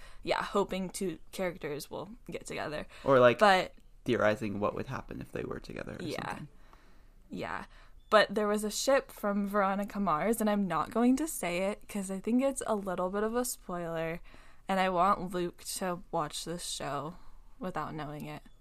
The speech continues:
Speaker 1: Or if he
Speaker 2: Mm-hmm.
Speaker 1: already knows it, whatever, it's fine.
Speaker 2: I don't know
Speaker 1: Um,
Speaker 2: 'cause I don't know anything about
Speaker 1: Okay.
Speaker 2: the characters.
Speaker 1: Um, that just made so many people's top ten lists. I was like, "I feel like I need to watch this show."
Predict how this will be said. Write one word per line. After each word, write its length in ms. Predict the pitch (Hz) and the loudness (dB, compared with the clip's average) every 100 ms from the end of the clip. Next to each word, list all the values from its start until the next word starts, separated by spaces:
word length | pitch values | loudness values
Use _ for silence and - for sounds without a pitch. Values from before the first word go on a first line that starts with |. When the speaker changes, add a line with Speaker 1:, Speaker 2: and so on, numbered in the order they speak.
| - 190 | -8 -2
Speaker 1:
Or 80 | |
if 80 | 180 | -2
he 80 | 233 | 0
Speaker 2:
Mm-hmm. 40 | 190 | -2
Speaker 1:
already 200 | 170 143 | -2 -4
knows 200 | 151 - | -2 -2
it, 140 | 151 - | -4 -6
whatever, 340 | 175 - 165 | -6 -6 -8
it's 140 | - - | -8 -10
fine. 140 | - - - | -10 -12 -6
Speaker 2:
I 80 | 127 | -4
don't 240 | 117 - | -2 -2
know 120 | - 196 | 2 4
Speaker 1:
Um, 120 | 185 | 4
Speaker 2:
'cause 80 | 127 | 0
I 60 | 110 | -6
don't 200 | - - | -8 -8
know 180 | - - - | -10 -10 -8
anything 400 | 107 123 - 151 - - - - - - | -8 -8 -10 -14 -16 -20 -20 -20 -20 -8
about 140 | - 202 | -4 -4
Speaker 1:
Okay. 120 | - - - - | -4 -10 -16 -14
Speaker 2:
the 120 | - | -10
characters. 460 | 127 98 - - - - - - - - - - - - - - - - - | -10 -10 -12 -14 -14 -18 -18 -20 -18 -18 -18 -18 -14 -10 -8 -10 -16 -10 2
Speaker 1:
Um, 440 | 226 202 190 180 - - - - - - - - - - - | 4 4 2 -2 -8 -16 -18 -18 -18 -18 -18 -18 -16 -16 -10
that 320 | 202 226 165 - - | 6 8 8 6 -6
just 220 | 208 226 | -2 0
made 400 | 214 196 202 214 | 2 2 0 0
so 360 | - - 175 180 | -2 -2 0 0
many 300 | 175 202 240 | 0 2 0
people's 560 | 233 202 190 196 214 - - - | 0 -6 -6 -6 -6 -12 -18 -8
top 260 | - 175 - | 2 2 2
ten 260 | - 170 196 | -4 -2 0
lists. 240 | 285 - | 0 2
I 100 | 190 | 2
was 160 | 202 202 | 4 2
like, 160 | 208 - | -4 -4
"I 100 | 220 | -4
feel 200 | - 294 | 0 2
like 140 | 392 | 2
I 80 | 349 | 2
need 160 | 240 214 | 2 2
to 80 | |
watch 340 | 185 175 180 - | 0 -2 -2 -4
this 140 | 180 | -4
show." 520 | - - 196 175 - | -4 -2 -2 -2 -4